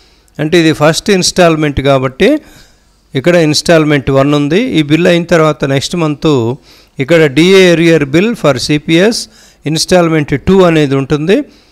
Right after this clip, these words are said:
తర్వాత థర్డ్ మంత్ జూన్లో డిఏ arrears for సీపీఎస్ installment త్రీ అనేది ఉంటుంది. అంటే ప్రతి ఇన్‌స్టాల్‌మెంట్ కూడా ఐదు నెలల చొప్పున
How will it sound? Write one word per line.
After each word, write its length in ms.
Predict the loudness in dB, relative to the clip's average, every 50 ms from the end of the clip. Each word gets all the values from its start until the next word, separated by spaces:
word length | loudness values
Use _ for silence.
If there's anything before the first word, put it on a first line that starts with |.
| _ _ _ _
తర్వాత 360 | 0 2 2 4 2 0 0 2
థర్డ్ 260 | 2 4 4 4 2
మంత్ 280 | 0 -2 -2 -2 -4
జూన్లో 720 | -6 -4 -2 -2 0 0 0 0 2 2 2 2 0 -4 -8 -12 _ _ _ _ _ -4
డిఏ 440 | 0 2 4 4 4 4 4 4 4
arrears 400 | 2 2 2 2 2 0 -2 -6 -10 -12 _ _ _ _ _ _ _ _ _ _ _ _ _ _ -4
for 120 | -2 -2
సీపీఎస్ 600 | -2 0 0 0 0 0 2 2 2 2 0 0 -2
installment 760 | -4 -4 -4 -4 -2 0 0 0 0 -2 -2 -4 -4 -6 -8
త్రీ 420 | -6 -4 -2 0 0 0 -2 -4 -8 -8 -4
అనేది 280 | -2 -2 0 0 0
ఉంటుంది. 420 | -2 -4 -4 -6 -4 -2 -2 -2 -2 -4 -10 _ _ _ _ _ -8
అంటే 200 | -4 -2 0 0
ప్రతి 340 | 0 0 -4 -2 0 2 2
ఇన్‌స్టాల్‌మెంట్ 760 | 2 2 0 -2 0 2 2 2 2 2 0 0 -2 -2
కూడా 380 | -4 -2 -2 0 0 0 0 0
ఐదు 240 | 0 2 2 2 2
నెలల 280 | 2 0 0 -2 -2 -2 -2 -4
చొప్పున 380 | -4 -4 -4 -2 -2 -2 -2